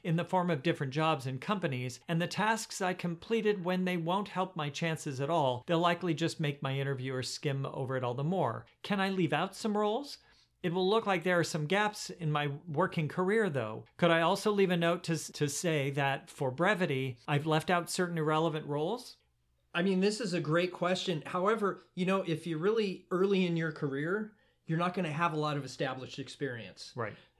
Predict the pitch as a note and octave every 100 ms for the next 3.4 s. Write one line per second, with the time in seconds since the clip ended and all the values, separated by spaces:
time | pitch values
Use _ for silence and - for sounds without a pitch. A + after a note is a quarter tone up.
0 | _ - D#3+ D#3 D#3 F3+ A3 A3 G#3 F#3
1 | - E3 F3 D3 C3 D#3+ F3 E3 E3+ D3
2 | C3+ D3+ E3 D3 D#3+ F3 E3+ - D#3+ D#3
3 | D3+ A#2+ C3